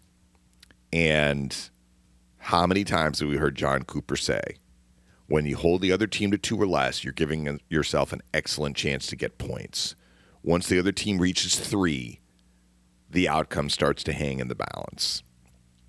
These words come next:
And not only did the Lightning allow three, they faced a multi-goal deficit going into the third period.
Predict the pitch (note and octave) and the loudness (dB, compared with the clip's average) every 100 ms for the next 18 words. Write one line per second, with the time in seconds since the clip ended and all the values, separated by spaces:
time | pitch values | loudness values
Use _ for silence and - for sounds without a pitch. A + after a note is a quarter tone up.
0 | _ - - E2 D#2+ F2+ G2 G2+ F2+ E2+ | _ -14 -2 2 4 4 4 4 2 4
1 | F2 E2+ D#2 C#2+ C#2 C2+ - F#2+ A2 G2+ | 4 2 0 2 2 2 -2 0 2 2
2 | D2 C2+ C2+ _ _ _ _ - E2+ - | 0 -4 -8 _ _ _ _ 0 0 4
3 | F2+ E2+ F2 D#2+ E2+ F#2+ G2+ F2 E2+ - | 2 2 0 2 2 2 0 0 0 2
4 | E2 D2+ E2 - - C#2+ D2 D2 C2+ C2 | 0 0 -4 -4 -2 0 0 0 -2 -2
5 | - B1+ B1 - A1+ G1+ G1+ G1+ - | 0 -2 -2 -4 -4 -4 -6 -8 -12